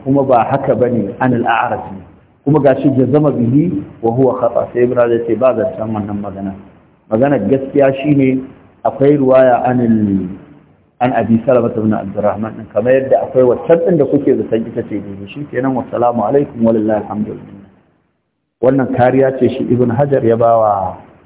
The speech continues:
Bukhari. Kuma ƴan uwa, ita sama ta yi wa yaro nisa.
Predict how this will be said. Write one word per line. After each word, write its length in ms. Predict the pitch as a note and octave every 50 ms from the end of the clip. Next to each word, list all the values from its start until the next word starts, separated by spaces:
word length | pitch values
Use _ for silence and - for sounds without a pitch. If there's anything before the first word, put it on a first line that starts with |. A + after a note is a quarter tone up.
| _ _ _ _ _ _ _ G2
Bukhari. 360 | F#2+ - G#2 G#2 G#2 G#2 G#2+ G#2+
Kuma 420 | - G#3 C#4+ C#4 G3+ G3 - - - -
ƴan 180 | D3+ D3 - -
uwa, 200 | D3+ D#3 C#3 - - - - - - - - - _ _ _ _ _ _ _ _ _ _ _ _ _ _ _ _ _ _ _ _ _ _ _ _ _ _ _ _ _ _ -
ita 220 | D#3 D#3+ F#3 E3 F3+
sama 500 | F#3+ F#3+ F3 D#3+ B2+ G2 - - - - - - - - _ _ _ _ _ _
ta 160 | C#3 C#3+ D#3
yi 80 | D#3+ D#3+
wa 120 | D3+ C3+
yaro 280 | B2+ B2 B2 A#2+ A#2 G#2
nisa. 440 | G2+ F#2+ G2 G2 - G2 F#2 F2+